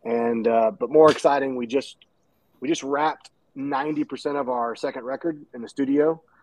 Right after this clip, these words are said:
Uh, I've gotta go back and do some vocals. We recorded everything live in the studio with no click tracks, no punch-ins.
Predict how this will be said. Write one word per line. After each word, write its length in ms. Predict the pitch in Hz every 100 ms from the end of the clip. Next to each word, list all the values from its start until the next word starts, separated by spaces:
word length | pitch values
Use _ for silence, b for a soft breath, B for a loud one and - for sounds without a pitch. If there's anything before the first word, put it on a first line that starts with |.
| b _ -
Uh, 160 | 117
I've 100 | 110
gotta 180 | 117 123
go 160 | 117 120
back 320 | 123 123 -
and 80 | 120
do 40 |
some 180 | - 107
vocals. 440 | 117 120 127 131
We 100 | 113
recorded 340 | 113 110 117 110
everything 420 | 123 131 135 127
live 380 | 120 123 131 127
in 60 |
the 60 | 127
studio 520 | - 139 135 139 139
with 140 | 127 -
no 120 | 117
click 280 | 131 - 143
tracks, 560 | - 139 135 127 - -
no 140 | 120 131
punch-ins. 960 | - 139 131 135 135 131 131 120 -